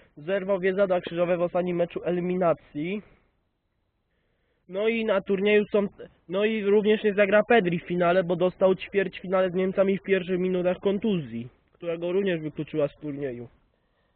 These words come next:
No z kolei tam grają jeszcze Alvaro Morata, zawodnik Atletico Madryt, kapitan reprezentacji Hiszpanii, Daniel Carvajal, legenda Realu Madryt, pierwsze Euro jego w życiu, bo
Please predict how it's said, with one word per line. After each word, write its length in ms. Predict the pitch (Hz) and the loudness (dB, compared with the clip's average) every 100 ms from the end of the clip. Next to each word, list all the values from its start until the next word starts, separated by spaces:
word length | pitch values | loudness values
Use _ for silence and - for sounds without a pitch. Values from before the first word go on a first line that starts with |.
| _ _ _ _ _ _ _ _ _ _ _ _ _ _ _ _ | _ _ _ _ _ _ _ _ _ _ _ _ _ _ _ _
No 160 | 208 233 | -8 -8
z 100 | - | 4
kolei 340 | 233 233 220 | 6 8 6
tam 200 | 202 208 | 4 4
grają 280 | 196 214 208 | 6 6 6
jeszcze 300 | 208 - 208 - | 2 4 4 6
Alvaro 500 | 190 190 202 202 196 | 10 12 10 8 4
Morata, 500 | 185 185 208 220 202 | 4 6 6 6 8
zawodnik 640 | 208 185 190 180 190 170 - - | 8 6 4 4 2 0 -2 -2
Atletico 600 | 175 190 180 208 - 175 | -2 -2 -4 -4 -4 0
Madryt, 640 | 185 202 180 196 196 185 - - - | 2 2 2 0 -2 -2 -8 -12 -6
kapitan 460 | 185 220 208 202 | -6 -4 0 0
reprezentacji 540 | 196 190 202 190 196 185 | 0 -2 -2 -2 -4 -8
Hiszpanii, 480 | - 196 190 185 - - - | -4 -4 -2 -4 -6 -12 -20
Daniel 420 | 156 185 208 202 190 | -2 0 2 0 -2
Carvajal, 880 | 196 190 170 170 196 196 196 202 - _ _ _ - | -2 0 0 0 2 4 4 2 -4 _ _ _ -14
legenda 640 | 151 170 185 214 202 196 | -8 -6 -2 -2 2 2
Realu 340 | 196 190 180 175 | 4 4 4 4
Madryt, 540 | 202 202 180 190 185 - - - - - - - | 4 4 2 0 0 2 4 2 2 0 -2 -6
pierwsze 380 | - 196 185 202 | 0 0 4 6
Euro 240 | 208 208 202 | 6 6 4
jego 280 | 196 190 | 2 0
w 40 | 180 | 0
życiu, 320 | 196 190 190 | -2 -2 -2
bo 220 | 170 165 | 2 2